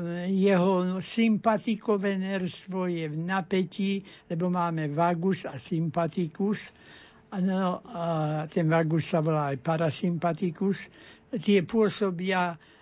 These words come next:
na striedačku v noci vagus a cez deň sympatikus, tak, e, pri tom s-, prevahe sympatiku je rýchlejší puls.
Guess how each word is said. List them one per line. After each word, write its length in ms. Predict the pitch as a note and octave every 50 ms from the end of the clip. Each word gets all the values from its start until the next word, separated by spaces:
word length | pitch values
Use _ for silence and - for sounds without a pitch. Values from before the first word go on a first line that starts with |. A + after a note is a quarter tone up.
| _ -
na 280 | - F#3 E3+ F3 F#3+ G3 D#3+
striedačku 1120 | - - - G3+ G3+ G#3+ G#3 F#3 F3 F#3+ G3 F#3 - - - - - G3 G3+ G#3+ G3+ - - - - _ _ E3+
v 60 | D#3+ F3+
noci 440 | F#3 G3 G#3 G#3+ - - - E3 C#3+
vagus 520 | C3+ D#3+ F3 G3 F#3+ F3+ G3 A3 A3 F3 F#3
a 120 | D#3+ C#3+ -
cez 240 | - F#3+ F3+ E3+
deň 280 | E3+ E3+ D#3 D3+ D3 D3
sympatikus, 840 | - F3+ E3 E3 D3+ - E3+ D#3+ - F#3+ E3+ D3+ - G3+ G#3 A3 - - - _ - - - - - - - _ _ _ -
tak, 280 | - G3+ G3+ G3 - -
e, 400 | G#3 F#3+ G3 F#3+ F#3 F3+ F3+ - - F#3+ F3 F3 F#3 F#3 - _ _ - - - _ _ _ _
pri 480 | - G#3 G3+ G#3+ G#3 G3+ G3+ G3 F#3 D#3+
tom 280 | - - F#3+ E3+ E3+ D#3+
s-, 240 | D#3 - - F4 -
prevahe 720 | A3 D#3 - G#3+ G#3+ A#3 B3 B3 B3 A3 G3+ F3+ E3+ D3+
sympatiku 880 | - - A3 G#3+ G#3+ G#3 - G#3+ G3+ - - G#3 F#3 - - G#3 F#3+ F#3
je 80 | F#3
rýchlejší 720 | F#3 G#3+ G3+ - - F#3+ F#3 E3+ E3+ D#3+ - - E3+ C#3+ C3+
puls. 320 | - E3 D3+ D3+ D3